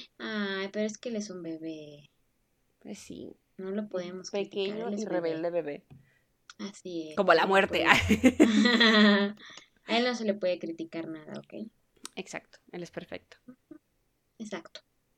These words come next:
Speaker 2: Pero,
Speaker 1: Muy bien.
Speaker 2: pues, sí.
Speaker 1: <laughs> Ok.
Speaker 2: Este, pues, muchas gracias por escucharnos. Recuerden compartirnos, dejar comentarios, eh, calificación, reseñas, todas esas cosas que nos ayudan a llegar a más personas.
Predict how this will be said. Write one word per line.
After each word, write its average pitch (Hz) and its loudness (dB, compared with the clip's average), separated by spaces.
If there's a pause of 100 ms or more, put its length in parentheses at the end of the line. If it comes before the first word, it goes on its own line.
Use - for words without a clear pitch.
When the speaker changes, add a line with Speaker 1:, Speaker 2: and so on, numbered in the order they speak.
(580)
Speaker 2:
Pero, 196 -2
Speaker 1:
Muy 190 0
bien. 190 0
Speaker 2:
pues, 240 2 (200)
sí. 277 0 (160)
Speaker 1:
<laughs> 494 4
Ok. 226 0
Speaker 2:
Este, 202 6
pues, 202 2
muchas 208 2
gracias 208 2
por 190 -6
escucharnos. 330 -2
Recuerden 175 -4
compartirnos, 247 -4
dejar 175 -8
comentarios, 247 0 (460)
eh, 160 4
calificación, 240 0
reseñas, 247 -2
todas 185 -2
esas 175 -8
cosas 254 -2
que 262 -4
nos 226 -6
ayudan 190 -2
a 190 -2
llegar 151 -2
a 180 -2
más 165 -4
personas. 277 -2